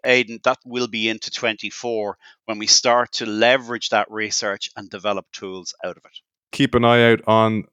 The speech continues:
Speaker 2: learnovatecenter dot org for all research. You mightn't find every little detail in there,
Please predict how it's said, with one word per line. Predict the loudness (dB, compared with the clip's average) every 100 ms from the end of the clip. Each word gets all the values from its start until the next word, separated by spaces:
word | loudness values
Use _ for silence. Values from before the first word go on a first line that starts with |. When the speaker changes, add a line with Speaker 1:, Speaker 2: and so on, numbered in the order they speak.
| -2
Speaker 2:
learnovatecenter | 2 4 4 4 2 -2 -2 -2
dot | 2 2
org | 4 4 4 2
for | -6 -4 0
all | 2 4 2 0 -2
research. | -4 0 0 0 -2
You | -2
mightn't | -2 -4
find | 0 2 2 2
every | 2 2 2
little | 2 0 -2
detail | -2 -2 2 2
in | 2 2
there, | 4 4